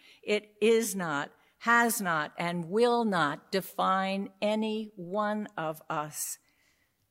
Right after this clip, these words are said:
Darkness will never have the last word. Yes, sometimes we'll try to run away as fast as we can, and sometimes we'll wonder if we just dreamt up the whole story of Jesus and based our lives in fantasy.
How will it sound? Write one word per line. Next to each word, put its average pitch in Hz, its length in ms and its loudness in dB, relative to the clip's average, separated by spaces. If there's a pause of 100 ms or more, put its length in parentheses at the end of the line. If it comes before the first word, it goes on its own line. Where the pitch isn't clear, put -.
Darkness 202 680 2
will 175 240 0
never 190 640 2
have 165 540 -2 (140)
the 170 140 -4
last 165 680 -4
word. 165 540 -2 (1500)
Yes, 180 340 -4
sometimes 175 680 -2
we'll 185 300 -2
try 185 400 0
to 196 220 -4
run 160 320 -2
away 175 260 2
as 185 140 -2
fast 175 340 0
as 196 140 -6
we 202 100 -2
can, 185 440 -4
and 170 160 -8 (280)
sometimes 196 720 -4
we'll 196 280 -2
wonder 190 460 -2
if 180 140 -6
we 180 200 -4
just 185 440 -4
dreamt 185 360 -2
up 190 220 -2
the 170 100 0
whole 190 240 0
story 196 480 0
of 170 140 -6
Jesus 196 460 -2
and 165 160 -6
based 180 360 -2
our 185 180 4
lives 185 460 0
in 202 140 -2
fantasy. 156 680 0